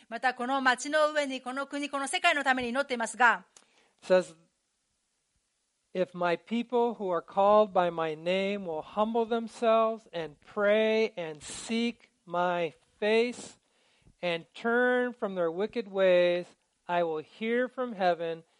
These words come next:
Speaker 2: and will forgive their sins and restore their land."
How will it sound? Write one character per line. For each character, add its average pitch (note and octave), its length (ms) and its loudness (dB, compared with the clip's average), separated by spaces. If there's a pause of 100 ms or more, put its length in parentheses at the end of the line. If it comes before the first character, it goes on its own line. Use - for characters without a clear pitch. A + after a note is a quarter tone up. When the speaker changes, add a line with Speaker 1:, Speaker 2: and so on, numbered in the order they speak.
(220)
Speaker 2:
and D#3+ 200 -12
will D#3+ 240 -8
forgive E3+ 440 -6
their A3+ 180 0
sins F3 640 -4 (360)
and D#3+ 220 -10
restore F#3+ 1120 -4
their E3+ 400 2 (260)
land." C#3 520 -8